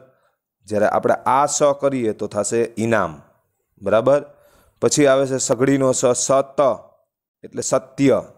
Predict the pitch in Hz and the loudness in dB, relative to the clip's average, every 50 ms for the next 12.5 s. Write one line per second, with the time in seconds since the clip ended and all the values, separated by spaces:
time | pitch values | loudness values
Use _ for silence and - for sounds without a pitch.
0 | _ _ - - 110 117 - - 120 113 110 107 104 101 92 85 - - - - | _ _ -6 -2 -2 -2 -2 -2 -2 2 2 2 2 2 0 -4 -10 -20 -20 -20
1 | - _ _ _ - - 113 - 135 131 - - - - 135 139 135 - - 143 | -20 _ _ _ -4 -2 0 2 2 0 0 -2 -2 -2 0 0 0 0 0 0
2 | 135 - - 135 131 135 139 143 143 139 131 127 123 - 127 117 - 120 120 110 | 0 0 2 2 2 2 2 2 0 -2 -2 -4 -2 0 0 0 2 0 0 0
3 | - - - - - - 147 139 139 - - 123 113 98 92 113 117 113 - 127 | 0 0 0 0 2 2 0 0 0 -2 -2 0 0 0 0 -2 -4 -4 -6 -6
4 | - 131 123 113 104 101 95 98 95 92 90 - - - 127 117 - - - _ | -4 -2 0 2 2 2 0 -2 -4 -4 -4 -2 0 0 0 0 -2 -6 -20 _
5 | _ _ _ _ _ _ _ _ _ _ - 101 101 104 110 - 110 - - 143 | _ _ _ _ _ _ _ _ _ _ -12 -6 -4 -2 -2 0 0 2 2 2
6 | 127 113 101 - - - 123 113 95 80 - - _ _ _ _ _ _ _ - | 2 2 0 0 -2 -2 0 -2 -4 -6 -8 -14 _ _ _ _ _ _ _ -8
7 | - 95 107 117 123 135 139 135 - - _ _ _ _ _ _ _ _ - - | -2 0 0 2 4 2 2 0 -2 -10 _ _ _ _ _ _ _ _ -4 0
8 | 110 110 110 107 - 113 113 117 123 131 135 131 120 104 104 117 131 135 131 127 | 0 2 0 0 0 0 0 2 2 2 2 4 4 4 4 4 4 2 2 0
9 | - 120 123 120 120 123 - - _ _ _ _ _ _ _ _ _ _ _ _ | -2 -2 -2 -2 -2 -4 -6 -12 _ _ _ _ _ _ _ _ _ _ _ _
10 | _ _ _ - 110 117 127 135 139 131 113 117 113 110 107 107 104 98 101 - | _ _ _ -4 -2 0 2 2 2 2 2 2 2 2 2 2 2 0 -2 -2
11 | 107 104 104 107 110 113 110 - - _ _ _ _ _ _ _ _ _ _ _ | -2 0 2 2 2 0 -2 -8 -20 _ _ _ _ _ _ _ _ _ _ _
12 | _ _ _ _ - 120 139 151 156 156 | _ _ _ _ -2 0 2 4 4 2